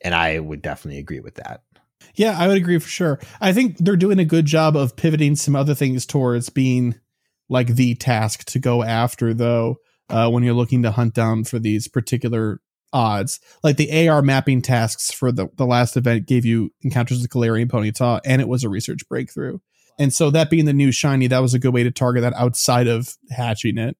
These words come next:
Speaker 2: you know?
Speaker 1: Yeah, that's, that's definitely true, but it was, it was also in raids too. So there's
Speaker 2: Yeah.
Speaker 1: that. That's kind of
Speaker 2: Yeah.
Speaker 1: its own thing, which kind of separates it.
Speaker 2: I think they're, they're getting, like, that methodology though shows more respect to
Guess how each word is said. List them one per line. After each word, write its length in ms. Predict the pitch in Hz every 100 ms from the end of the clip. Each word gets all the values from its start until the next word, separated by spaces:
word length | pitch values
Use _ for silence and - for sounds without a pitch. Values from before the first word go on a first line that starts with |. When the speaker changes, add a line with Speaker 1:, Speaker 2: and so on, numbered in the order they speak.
| _
Speaker 2:
you 100 | 127
know? 220 | 117 120 _ _ _
Speaker 1:
Yeah, 420 | 135 139 87 69 - _
that's, 320 | 113 117 117
that's 200 | - 131
definitely 200 | - 127
true, 100 | 117
but 120 | 107 101
it 40 |
was, 220 | 101 92
it 40 | 117
was 140 | 95
also 260 | 92 - 85
in 120 | 73
raids 360 | 71 73 -
too. 360 | - - 73 104 _
So 460 | - - 76 139 139
there's 200 | - 151
Speaker 2:
Yeah. 140 | 233 170
Speaker 1:
that. 240 | 147 -
That's 180 | - 80
kind 280 | - 90 85
of 240 | 76 - _
Speaker 2:
Yeah. 160 | - -
Speaker 1:
its 160 | 95 - -
own 260 | 95 90
thing, 440 | 87 92 80 76 87
which 240 | 90 -
kind 160 | - 76
of 80 | -
separates 520 | - 76 82 - -
it. 180 | 80 - _ _ -
Speaker 2:
I 80 |
think 240 | 165 226 196
they're, 200 | 180 160 -
they're 120 | 160
getting, 500 | 156 151 175 165 151
like, 200 | 156 147
that 380 | 143 151 156 165
methodology 640 | 151 135 143 131 139 135
though 240 | 131 131 123
shows 360 | 120 143 123 131
more 240 | 127 123
respect 680 | 120 110 - 117 110 - - _
to 400 | - 120 101 110